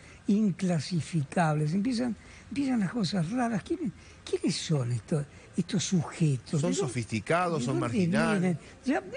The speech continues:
Speaker 1: ha, ha aparecido manipulando su, su, su pistola mal. No, no, no sabía, eh, eh, no te-, no era apto para disparar, lo puede saber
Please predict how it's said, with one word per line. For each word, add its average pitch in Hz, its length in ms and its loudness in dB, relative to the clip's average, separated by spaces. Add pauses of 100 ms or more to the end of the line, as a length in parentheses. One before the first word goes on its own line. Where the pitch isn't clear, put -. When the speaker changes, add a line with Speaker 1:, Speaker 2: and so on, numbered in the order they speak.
Speaker 1:
ha, 330 240 0
ha 269 40 2
aparecido 226 840 0 (320)
manipulando 185 960 2
su, 151 180 0 (160)
su, 170 280 0 (140)
su 202 220 -2
pistola 226 760 0 (340)
mal. 196 720 4 (240)
No, 196 220 4
no, 220 340 0 (300)
no 226 160 4
sabía, 220 560 2
eh, 147 420 0
eh, 156 60 -4 (260)
no 226 120 2
te-, 233 220 0 (220)
no 247 80 0
era 254 320 0
apto 147 400 -2
para 143 240 2
disparar, 233 440 0
lo 202 140 2
puede 190 220 0
saber 214 360 -2